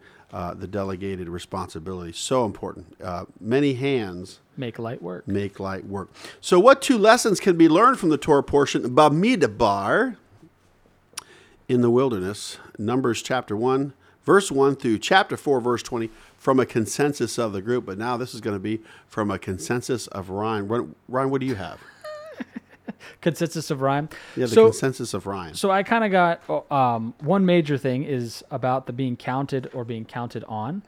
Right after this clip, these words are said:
Speaker 1: That's good.
Speaker 2: I think that it's important to, uh, understand that everybody has a role and a place, and that they're separating everything out, and that while they are separating people into groups, they're also giving the responsibilities for each group.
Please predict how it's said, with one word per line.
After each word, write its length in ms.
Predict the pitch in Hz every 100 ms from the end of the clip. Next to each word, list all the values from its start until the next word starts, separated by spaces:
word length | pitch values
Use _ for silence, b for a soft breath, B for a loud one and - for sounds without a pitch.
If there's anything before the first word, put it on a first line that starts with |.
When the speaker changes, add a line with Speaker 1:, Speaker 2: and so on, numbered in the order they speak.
| B
Speaker 1:
That's 260 | 120 135 -
good. 260 | 113 104 -
Speaker 2:
I 100 | -
think 220 | 123 151 131
that 120 | 139
it's 140 | 127
important 540 | 131 123 135 147 139 -
to, 640 | - 131 127 123 120 127 -
uh, 180 | 127 117
understand 760 | 139 139 135 - 139 135 131
that 120 | 127 127
everybody 400 | 143 165 160 143
has 180 | 147
a 60 | 139
role 320 | 127 131 175
and 60 | 143
a 40 |
place, 600 | 104 - 156 101 - - - b b b b _
and 520 | 135 131 127 123 123 - -
that 300 | 123 131 135
they're 180 | 139 131
separating 520 | - 170 175 160 151
everything 340 | 147 139 135
out, 220 | 151 151
and 100 | 135
that 80 | 131
while 320 | 131 151 151
they 140 | 147 143
are 180 | 175 233
separating 420 | - 220 202 180
people 220 | 175 170
into 160 | 156 131
groups, 400 | 139 226 180 -
they're 160 | 131
also 260 | 147 165 156
giving 300 | 139 151 147
the 80 | 135
responsibilities 720 | 131 143 135 127 135 147 139
for 160 | -
each 240 | 131 120 -
group. 320 | 117 110 B